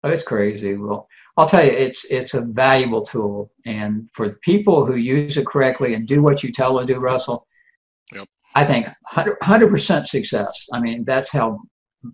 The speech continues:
Speaker 1: valuable the tool is and how powerful the tool is. And we recommend it to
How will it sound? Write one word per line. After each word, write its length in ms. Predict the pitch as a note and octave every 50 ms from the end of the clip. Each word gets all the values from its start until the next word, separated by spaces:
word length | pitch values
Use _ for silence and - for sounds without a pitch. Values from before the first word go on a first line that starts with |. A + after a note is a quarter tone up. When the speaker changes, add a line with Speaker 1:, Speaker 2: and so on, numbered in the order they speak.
| _ -
Speaker 1:
valuable 500 | B2 A#2+ A#2+ - C#3 D3+ D#3 D3 D3 C3+
the 80 | C3 A#2+
tool 320 | - D3 C3+ B2+ B2+ B2+
is 180 | B2 A#2+ A#2 A#2
and 80 | G#2+
how 140 | A#2 A2+ G2+
powerful 440 | - B2+ A2+ A#2 D3+ E3 D3+ B2 A2
the 100 | G#2 G#2
tool 300 | - G#2 G#2 G2+ G2+ G#2
is. 280 | G2+ G#2 G#2 G#2 -
And 80 | A#2 A2 A2 A2
we 140 | B2+ D3+ D#3+
recommend 500 | D#3 D3+ C#3 - C#3 B2+ B2 B2 A#2+ A#2+
it 160 | A2+ G#2+ -
to 220 | - C3 A#2 A2